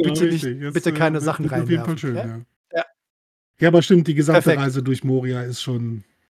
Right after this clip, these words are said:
Speaker 2: ja. Aber eigentlich auch schon davor, wo sie versuchen, den Pass des Kadaras zu überschreiten, mit den Riesen, die sich gegenseitig mit Steinen bewerfen. Also ich meine,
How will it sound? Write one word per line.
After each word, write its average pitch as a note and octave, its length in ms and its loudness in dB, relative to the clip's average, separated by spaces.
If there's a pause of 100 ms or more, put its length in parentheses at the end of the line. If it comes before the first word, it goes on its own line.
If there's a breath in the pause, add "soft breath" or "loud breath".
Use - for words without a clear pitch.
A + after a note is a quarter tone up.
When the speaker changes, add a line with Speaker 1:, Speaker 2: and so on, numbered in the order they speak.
(800)
Speaker 2:
ja. B2+ 200 -14 (400 loud breath)
Aber D#3+ 320 2
eigentlich G#3+ 360 6
auch G3+ 160 -2
schon A3+ 160 2
davor, G3+ 460 0
wo E3 120 6
sie E3+ 140 2
versuchen, F3+ 460 0
den E3+ 160 2
Pass F3 240 -4
des E3+ 180 -4
Kadaras G3 640 -4
zu G#3 100 -4
überschreiten, F#3 1000 0 (340 soft breath)
mit D3 120 2
den D3 160 8
Riesen, F3+ 440 6
die E3 120 2
sich D#3 220 0
gegenseitig D#3+ 720 0
mit C#3 140 -4
Steinen D#3 420 -2
bewerfen. F3 480 0
Also E3 180 -2
ich E3 80 0
meine, F3 240 4